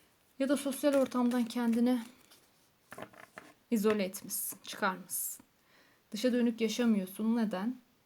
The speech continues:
Çünkü ölü toprağa serpilmek var. Tamamıyla kalpteki duygusal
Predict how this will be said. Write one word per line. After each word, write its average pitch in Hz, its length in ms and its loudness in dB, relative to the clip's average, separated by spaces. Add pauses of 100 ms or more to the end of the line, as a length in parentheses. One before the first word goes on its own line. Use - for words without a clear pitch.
(160)
Çünkü 214 480 -6 (500)
ölü 226 140 0
toprağa 202 420 -2
serpilmek 196 760 -10
var. 185 280 -16 (2500)
Tamamıyla 247 500 4
kalpteki 226 600 -2
duygusal 220 500 0